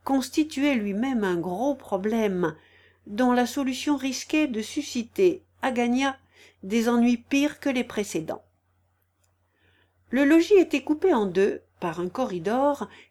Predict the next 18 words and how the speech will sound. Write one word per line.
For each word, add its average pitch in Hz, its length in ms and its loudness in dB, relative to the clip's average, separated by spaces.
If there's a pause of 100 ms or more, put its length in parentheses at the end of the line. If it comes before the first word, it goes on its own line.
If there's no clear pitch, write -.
qui 233 140 -10
commençait 294 560 2
à 233 60 2
partir 302 460 0
de 254 100 -2
l'antichambre. 170 920 -4 (760)
D'un 220 220 4
côté 214 420 0
se 202 140 -6
trouvaient 185 600 -2
les 165 180 -2
trois 220 260 -4
pièces 196 480 -2
qu'on 185 220 -4
louait 190 500 2 (320)
à 165 80 0
des 160 140 -4
personnes 151 680 -6